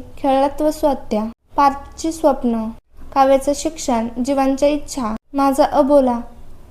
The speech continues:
ह्या सगळ्यांशी खेळलात तुम्ही.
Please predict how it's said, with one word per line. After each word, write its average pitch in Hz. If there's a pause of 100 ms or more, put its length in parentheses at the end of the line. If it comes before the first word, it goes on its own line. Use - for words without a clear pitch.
(880)
ह्या 339
सगळ्यांशी 294
खेळलात 285 (140)
तुम्ही. 226